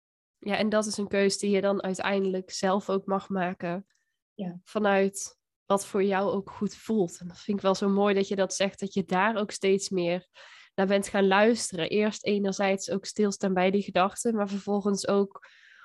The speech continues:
Speaker 1: hoor ik eigenlijk in je verhaal een shift naar steeds meer overgaan. "Oké, maar, maar wat voel ik dan ook gewoon in mijn lichaam? Wat voelt voor mij goed?" Van wat je totaal niet meer wil, maar bijvoorbeeld wat voelt ook wel goed? Het vuur wat gaat vlammen, de energie die je dan krijgt en dat je daar ook voor gaat kiezen.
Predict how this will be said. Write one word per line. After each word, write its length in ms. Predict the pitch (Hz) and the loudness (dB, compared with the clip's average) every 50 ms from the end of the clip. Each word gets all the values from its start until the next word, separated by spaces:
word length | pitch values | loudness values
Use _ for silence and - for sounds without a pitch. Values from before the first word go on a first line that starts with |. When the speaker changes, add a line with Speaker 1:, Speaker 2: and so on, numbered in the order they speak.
| - _ | -16 _
Speaker 1:
hoor 280 | - 196 214 233 226 226 | 0 4 4 4 4 4
ik 80 | 214 | 2
eigenlijk 320 | - 190 202 196 208 196 - | 0 0 0 0 0 0 2
in 60 | 196 | 2
je 120 | 208 202 | 2 2
verhaal 380 | 190 - 196 196 196 202 208 - | 0 -2 -2 2 4 4 4 4
een 60 | 196 | 2
shift 320 | - - - 208 202 - - | 0 -2 -2 -2 -2 -2 -2
naar 140 | 208 208 | -2 -2
steeds 300 | 208 - 214 208 214 - | 0 0 0 0 0 0
meer 140 | 220 208 196 | 0 0 0
overgaan. 440 | 175 208 214 202 196 - 190 196 196 | 2 0 0 -2 -4 -6 -4 -4 -4
"Oké, 240 | 202 190 202 202 202 | -4 -2 0 0 0
maar, 500 | 190 165 175 170 - - - - - - - | 0 0 -2 -4 -6 -12 -20 -20 -20 -6 0
maar 160 | 208 214 202 | 2 2 4
wat 220 | 202 214 220 - | 4 2 0 0
voel 320 | - - - - 247 285 302 | -6 -8 0 4 6 8 8
ik 280 | 247 185 - - - | 8 6 2 -2 -2
dan 240 | - 196 190 196 - | 0 0 0 2 0
ook 200 | - 196 196 - | -2 -2 -4 -4
gewoon 460 | - - 196 185 190 180 185 185 185 - _ - | -4 -2 0 0 0 0 -2 -6 -8 -12 _ -2
in 160 | 208 214 214 | 0 2 2
mijn 120 | 196 196 | 4 4
lichaam? 440 | 202 226 240 - - 185 160 160 175 | 2 2 0 0 -2 -2 -2 -2 0
Wat 220 | 175 208 214 - | 0 -2 -2 -2
voelt 420 | - - - - 247 269 277 269 - | -6 -14 -4 0 2 2 2 2 0
voor 160 | - 226 220 | -2 -2 -2
mij 260 | 202 190 190 202 202 | 0 0 0 0 -2
goed?" 520 | - - - 233 247 285 330 - - - - - - - - - _ | -4 -2 0 2 2 2 0 -2 -6 -20 -20 -20 -20 -20 -20 -14 _
Van 160 | - 190 185 | -4 -2 0
wat 160 | 190 196 196 | 0 0 0
je 60 | - 208 | -2 -2
totaal 420 | - 208 202 - 208 202 208 202 | -4 -2 0 2 2 4 4 4
niet 220 | 208 202 196 - - | 4 2 0 -2 -4
meer 260 | - 185 190 196 196 | -4 -2 0 0 0
wil, 280 | 196 202 214 233 247 254 | 0 0 2 2 2 2
maar 140 | 240 214 214 | 2 2 0
bijvoorbeeld 320 | 208 196 214 220 214 208 | 0 -2 -4 -4 -4 -4
wat 140 | 214 214 - | -6 -8 -8
voelt 220 | - 247 247 226 | -6 -4 -2 -2
ook 100 | 202 214 | -2 0
wel 240 | 214 202 202 214 240 | 2 2 4 4 4
goed? 320 | 220 - - 190 175 - - | 2 0 -2 -4 -4 -4 -8
Het 120 | - - | -16 -12
vuur 240 | - - 226 226 214 | -6 -2 0 2 2
wat 160 | 202 196 - | 0 0 0
gaat 220 | - 180 190 - | -2 -4 -4 -2
vlammen, 400 | - - 208 190 185 185 175 170 | -2 0 2 2 2 2 2 0
de 80 | 170 165 | 0 0
energie 420 | 185 196 202 208 185 - 214 226 | 0 -2 -2 -2 -2 0 0 2
die 140 | 214 214 202 | 2 2 0
je 80 | 196 185 | 0 0
dan 160 | 185 185 190 | -2 -4 -6
krijgt 320 | - - 175 175 180 - | -6 -6 -6 -6 -6 -6
en 80 | - 196 | -8 -8
dat 120 | 196 196 | -6 -6
je 80 | - 202 | -6 -4
daar 280 | - 196 196 208 220 214 | -2 0 0 0 0 -2
ook 140 | 202 196 | -4 -6
voor 180 | - - 196 196 | -6 -6 -6 -4
gaat 160 | - - - | -4 -6 -6
kiezen. 460 | - - 262 262 - - - 165 - | -4 -4 -4 -2 -4 -6 -8 -10 -12